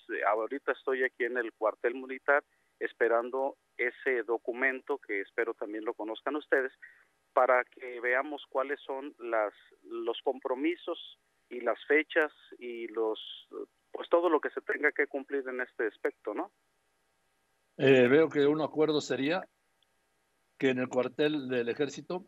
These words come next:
Speaker 2: ahí en, está ahí, eh, eh, se quedarán solo doce soldados, no es un poco nada, de los cuales seis saldrán a patrullar en un horario garantizado, seis de la mañana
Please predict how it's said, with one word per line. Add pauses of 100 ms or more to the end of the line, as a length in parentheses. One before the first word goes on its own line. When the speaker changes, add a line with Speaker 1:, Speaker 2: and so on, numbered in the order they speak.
Speaker 2:
ahí
en, (120)
está
ahí,
eh, (560)
eh,
se
quedarán (300)
solo
doce
soldados, (400)
no
es
un
poco
nada, (460)
de
los
cuales
seis
saldrán
a
patrullar (520)
en
un
horario
garantizado,
seis
de
la
mañana